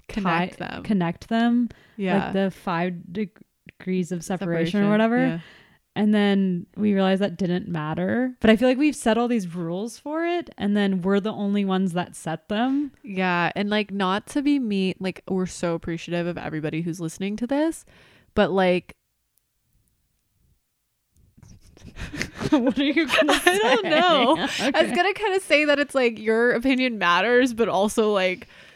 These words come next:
Speaker 1: not enough that we're gonna do something we don't wanna do. But then I was like, "That's just kinda rude. Like, it didn't need to be said, but it's already out there, I guess."
Speaker 2: Well, they also, people wanted the, people were on board for the one topic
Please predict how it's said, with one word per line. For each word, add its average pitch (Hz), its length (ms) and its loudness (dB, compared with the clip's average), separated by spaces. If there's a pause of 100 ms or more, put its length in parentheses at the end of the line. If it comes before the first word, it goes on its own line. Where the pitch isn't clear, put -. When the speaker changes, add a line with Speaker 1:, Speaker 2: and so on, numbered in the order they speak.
(1160)
Speaker 1:
not 214 320 2
enough 214 360 2
that 208 260 4
we're 208 160 2
gonna 208 240 0
do 214 160 0
something 294 300 2
we 302 100 -2
don't 262 180 2
wanna 262 300 0
do. 226 240 2
But 247 140 2
then 247 100 4
I 240 80 2
was 240 100 0
like, 240 160 2
"That's 240 220 0
just 269 140 -4
kinda 302 240 -2
rude. 185 520 0
Like, 190 180 -4
it 180 80 -14
didn't 196 160 -8
need 190 180 -4
to - 60 -14
be 175 100 -4
said, 160 340 -4
but 165 100 -4
it's 165 120 -6
already 175 240 -4
out - 180 -6
there, 151 180 -4
I - 60 -6
guess." - 560 -8
Speaker 2:
Well, 269 140 0
they 320 160 0
also, 339 340 -2
people 285 460 -2
wanted 226 420 0
the, 190 400 -10
people 269 440 0
were 220 380 -4
on 202 220 0
board 185 240 -2
for - 80 -10
the 180 100 -4
one 180 220 -8
topic 208 360 -10